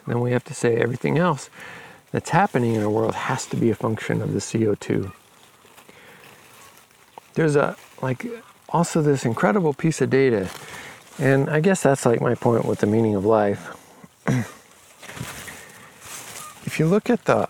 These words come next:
ice cores on the earth, and you look at C O two, C O two levels have changed a lot. We're talking about the highest levels we've had in humankind's history of,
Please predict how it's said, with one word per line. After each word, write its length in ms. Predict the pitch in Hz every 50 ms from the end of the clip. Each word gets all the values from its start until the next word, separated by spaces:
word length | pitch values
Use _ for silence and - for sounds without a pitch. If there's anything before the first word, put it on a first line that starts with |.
| - -
ice 240 | 127 147 156 - -
cores 540 | - - - 110 104 101 113 143 - - - - - - - - - - - - - - - - - - -
on 120 | 104 101
the 80 | 101 - -
earth, 420 | 123 113 104 98 104 - - - - - - - - - - - - - - - - - - -
and 140 | - 107 117
you 80 | 120 120
look 240 | 131 170 - -
at 160 | 139 127 - - - - - _ _ _ _ -
C 300 | - - - 143 135 131
O 80 | 123
two, 480 | 113 - - 127 117 110 104 107 113 113 - - - - - - - -
C 220 | - - - 180 180
O 80 | 165
two 180 | 151 - 165 160
levels 440 | 151 131 120 117 117 110 101 - -
have 120 | 110 101
changed 460 | - - 135 127 127 123 113 - -
a 40 | 110
lot. 360 | 95 98 98 98 - - - - - - _ _ _ - - - - - - - - - - - - - - _ _
We're 120 | 143 120
talking 260 | - 147 139 127 131
about 180 | 127 123 120 -
the 200 | - - - 127
highest 340 | 131 135 139 139 127 - -
levels 340 | 123 120 120 123 120 113 120
we've 140 | 113 95
had 320 | - 113 110 110 110 110 107
in 160 | 101 95 95
humankind's 600 | 87 120 123 120 120 110 - - 113 110 104 98 -
history 460 | 117 113 - - - 117 110 107 104
of, 180 | 98 98 95